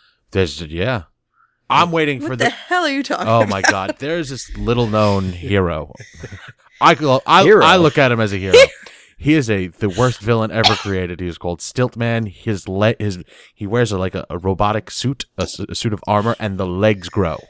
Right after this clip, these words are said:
Speaker 1: So,
Speaker 2: Oh, boy.
Speaker 1: and that's really it. That's all he's got.
Speaker 2: That's his power?
Speaker 1: That's all he's got.
Speaker 2: Oh,
Speaker 1: He
Speaker 2: Chris
Speaker 1: can
Speaker 2: is showing me a picture, and it's excellent.
Speaker 1: <laughs> He takes very long
Speaker 2: <laughs>
Speaker 1: strides. That's his superpower. <laughs> But
Speaker 3: He's got a ray gun in his hand. I want Stilt Man. I want live action,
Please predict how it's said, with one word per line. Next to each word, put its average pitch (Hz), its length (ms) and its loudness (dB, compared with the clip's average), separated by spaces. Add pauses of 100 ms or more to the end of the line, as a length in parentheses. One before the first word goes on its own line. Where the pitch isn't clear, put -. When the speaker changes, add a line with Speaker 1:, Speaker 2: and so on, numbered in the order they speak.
(520)
Speaker 1:
So, - 240 -10
Speaker 2:
Oh, 233 160 0
boy. 160 220 0
Speaker 1:
and 135 100 4
that's - 200 -2 (120)
really 139 260 2
it. 95 100 -2 (100)
That's 117 140 -4
all 165 100 2
he's 143 100 -2
got. 98 180 -4 (120)
Speaker 2:
That's 185 180 0
his 240 160 -6
power? 175 300 2
Speaker 1:
That's - 120 -2
all 165 140 2
he's 185 180 0
got. 98 260 -6
Speaker 2:
Oh, 95 40 -4
Speaker 1:
He 107 40 -8
Speaker 2:
Chris 254 260 4
Speaker 1:
can 254 80 -6
Speaker 2:
is - 60 0
showing 196 360 2
me 180 100 -4
a 185 80 -2
picture, 151 420 -4
and 151 80 -6
it's 147 220 -12
excellent. - 460 -6
Speaker 1:
<laughs> - 0 -
He 185 80 2
takes 165 280 6 (100)
very 233 260 4
long 240 220 6
Speaker 2:
<laughs> - 20 4
Speaker 1:
strides. - 840 4 (240)
That's 123 200 0
his 127 120 -4
superpower. 90 600 -8 (500)
<laughs> - 300 -14 (880)
But 170 160 2
Speaker 3:
He's 147 160 2
got 123 140 2
a 98 40 0
ray 104 240 2
gun 107 200 -2
in 104 60 -4
his 107 140 -4
hand. 104 480 -2 (180)
I 127 40 -2
want 113 240 2
Stilt 98 300 -4
Man. 90 260 -6 (160)
I 104 80 -4
want 113 180 0
live 101 400 0
action, 101 480 -4